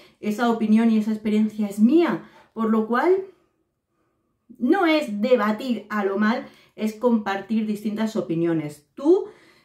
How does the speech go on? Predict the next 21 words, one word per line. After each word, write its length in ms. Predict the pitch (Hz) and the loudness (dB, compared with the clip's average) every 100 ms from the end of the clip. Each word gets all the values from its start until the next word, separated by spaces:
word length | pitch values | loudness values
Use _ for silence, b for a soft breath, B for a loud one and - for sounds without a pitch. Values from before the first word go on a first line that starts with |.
| B | B
eh, 540 | 214 208 202 196 196 196 | 0 2 2 0 -2 -2
sabes 300 | 226 226 214 | -2 -2 -4
cuál 320 | - 220 220 | -2 0 0
de 80 | 202 | 0
los 160 | 190 | 0
dos 180 | 185 185 | -2 -2
te 60 | 185 | -2
gusta 320 | 170 160 180 | -4 -4 -4
más, 380 | 233 262 262 254 | -2 -2 -4 -6
cómo 260 | - 196 | -6 -4
lo 100 | 185 | -2
has 160 | 175 175 | -2 -4
sentido, 600 | 185 185 214 247 240 - | -6 -2 2 2 0 -4
cuéntanoslo, 960 | 240 240 220 185 175 170 208 220 214 - _ | -2 0 -2 -4 -6 -2 0 0 -2 -10 _
que 120 | 320 | -8
entre 300 | 320 254 233 | -6 -4 -4
todas 500 | 214 196 202 220 208 | -4 -4 -2 -4 -4
vamos 400 | 185 208 208 - | -2 0 -2 -4
a, 420 | 180 170 170 160 B B B | -4 -2 -2 -4 B B B
a 160 | - 196 | -6 -2
dar 280 | 208 285 | 0 0